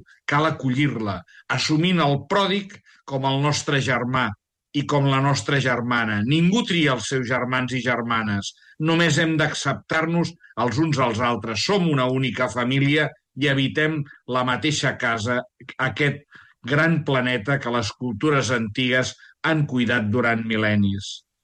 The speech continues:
Alguns analistes van interpretar aquestes paraules com una resposta als atacs de Donald Trump, el papa, però ell mateix va reconèixer als periodistes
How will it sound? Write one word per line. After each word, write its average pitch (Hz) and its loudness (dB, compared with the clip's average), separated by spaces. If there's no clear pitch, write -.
Alguns 202 4
analistes 202 0
van 185 0
interpretar 151 0
aquestes 143 -4
paraules 139 0
com 156 0
una 214 2
resposta 160 -2
als 127 -4
atacs 147 -2
de 147 2
Donald 143 0
Trump, 143 0
el 123 -2
papa, 120 -2
però 165 0
ell 208 4
mateix 202 0
va 165 2
reconèixer 151 -2
als 110 -6
periodistes 151 0